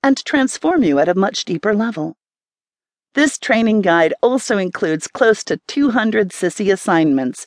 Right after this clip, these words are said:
which include shopping assignments, humiliation assignments, X-rated assignments, sissy maid assignments,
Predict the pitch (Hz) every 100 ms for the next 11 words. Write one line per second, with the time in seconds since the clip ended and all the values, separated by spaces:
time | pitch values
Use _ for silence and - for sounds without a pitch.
0 | _ _ _ 277 - 220 180 185 147 -
1 | 156 131 - 185 - 214 214 254 330 -
2 | - _ _ 202 175 147 139 208 302 214
3 | 151 143 147 139 135 135 160 - _ _
4 | _ - 339 - 202 185 165 160 - 160
5 | 160 156 160 - - _ _ _ - 185
6 | - 151 160 160 156 170 175 202 180 202
7 | 233 285